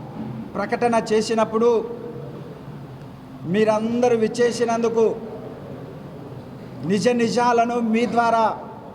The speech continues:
రాయలసీమ అధ్యక్ష మండలంలోని యావత్ మంది విశ్వాసులకు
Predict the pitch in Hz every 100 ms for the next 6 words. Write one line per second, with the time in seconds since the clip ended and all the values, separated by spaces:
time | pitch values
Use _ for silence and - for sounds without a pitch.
0 | - - - - - - - - 170 214
1 | 240 226 240 240 220 208 190 233 240 233
2 | 226 233 226 233 233 233 214 - - -
3 | - - - - - - 135 123 135 -
4 | 143 190 240 240 240 226 226 226 214 -
5 | - - 156 190 240 247 240 240 240 240
6 | 247 233